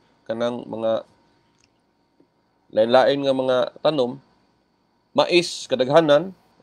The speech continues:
no? Unya, dunay kalbasa, dunay munggos, ug unsa-unsa pa. Ang ako mga kaduwa, kaning mga silingan na mo diri sa una,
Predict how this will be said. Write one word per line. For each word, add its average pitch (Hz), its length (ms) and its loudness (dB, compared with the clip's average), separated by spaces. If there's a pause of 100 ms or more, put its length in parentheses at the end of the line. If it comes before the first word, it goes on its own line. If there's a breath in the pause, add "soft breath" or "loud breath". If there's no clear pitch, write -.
(140)
no? - 160 -14 (800)
Unya, 120 800 0 (560)
dunay 101 320 -6
kalbasa, 135 720 0
dunay 101 560 -10
munggos, 147 800 -8 (160)
ug 101 240 -12
unsa-unsa 117 400 -4
pa. 101 160 -6 (1300)
Ang 156 160 2
ako 208 240 2
mga 190 160 0
kaduwa, 165 400 4
kaning 135 160 -6
mga 143 160 -4
silingan 151 320 -6
na 147 80 -4
mo 143 160 -6
diri 131 160 -8
sa 131 80 -2
una, 110 400 -4